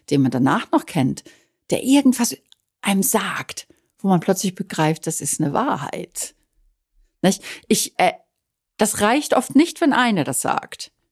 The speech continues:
Also ich weiß zum Beispiel, mein Onkel hat zu mir gesagt, als ich siebzehn war und sagte so, „Ich werde jetzt Sozialarbeiter. Ich kann nicht Künstler werden. Das ist ja viel zu selbstsüchtig. Die Welt muss jetzt mal ein bisschen besser gemacht werden.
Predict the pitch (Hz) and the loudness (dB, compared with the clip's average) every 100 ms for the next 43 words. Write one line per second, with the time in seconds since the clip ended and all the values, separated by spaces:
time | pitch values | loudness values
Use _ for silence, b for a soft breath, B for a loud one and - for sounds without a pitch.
0 | _ _ 190 190 180 220 220 220 214 190 | _ _ -2 0 2 0 0 0 2 0
1 | 180 269 381 - 170 151 - 165 156 151 | 2 2 0 -2 0 0 0 0 2 2
2 | 156 - 151 147 147 - - 156 160 165 | 0 -2 -4 -2 -4 -8 -10 -10 -4 -2
3 | 214 - 170 147 147 147 147 - - 151 | -2 0 2 2 2 0 -4 -4 -4 -4
4 | 151 143 - - 214 254 262 277 311 311 | -6 -8 -6 0 2 4 4 4 2 0
5 | _ _ _ _ _ - _ - - - | _ _ _ _ _ -20 _ -6 -2 0
6 | 170 151 - 226 - 180 156 160 - - | 0 -2 2 2 4 2 2 0 -4 -4
7 | 196 - 240 240 185 160 - 165 165 - | -4 0 0 2 2 2 0 -2 -2 -2
8 | 185 202 160 170 185 196 196 208 - 175 | -2 0 2 0 2 0 0 0 2 2
9 | 175 175 156 170 185 160 135 - 139 143 | 2 0 0 0 0 -2 -4 -4 -2 -2